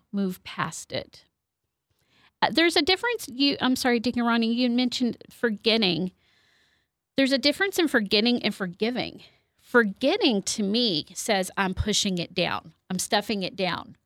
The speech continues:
right? Like we do this with our feelings sometimes. We don't share feelings. We don't acknowledge feelings. We just stuff it away. And with stuffing it away,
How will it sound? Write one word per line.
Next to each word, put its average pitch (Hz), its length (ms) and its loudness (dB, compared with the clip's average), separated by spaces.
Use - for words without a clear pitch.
right? 185 400 -4
Like 196 240 -4
we 196 140 0
do 220 200 -2
this 240 220 0
with 220 100 0
our 190 140 2
feelings 247 440 0
sometimes. 269 400 0
We 185 120 2
don't 175 160 2
share 269 240 0
feelings. 277 440 0
We 220 80 0
don't 196 180 4
acknowledge 214 680 0
feelings. 277 460 2
We 202 80 -4
just 202 200 -6
stuff - 420 0
it 214 220 0
away. 196 560 -2
And 214 300 2
with 214 160 0
stuffing 262 420 2
it 202 100 4
away, 233 520 4